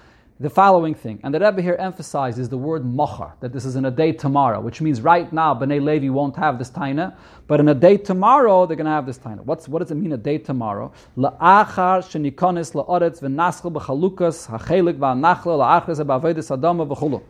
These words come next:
The machar means once they enter into Eretz Yisrael, they're gonna divide the land, and each one is gonna have his place, and he's gonna work in the field. Oz yoimru lanu b'nei Levi, lo lechem nitna. Now Bnei Levi is gonna say,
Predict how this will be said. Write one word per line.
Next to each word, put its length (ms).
The 80
machar 420
means 420
once 260
they 100
enter 360
into 160
Eretz 220
Yisrael, 420
they're 80
gonna 140
divide 440
the 60
land, 440
and 280
each 220
one 100
is 80
gonna 160
have 220
his 180
place, 520
and 80
he's 80
gonna 160
work 320
in 60
the 80
field. 440
Oz 640
yoimru 400
lanu 380
b'nei 440
Levi, 500
lo 340
lechem 400
nitna. 520
Now 320
Bnei 280
Levi 200
is 80
gonna 180
say, 520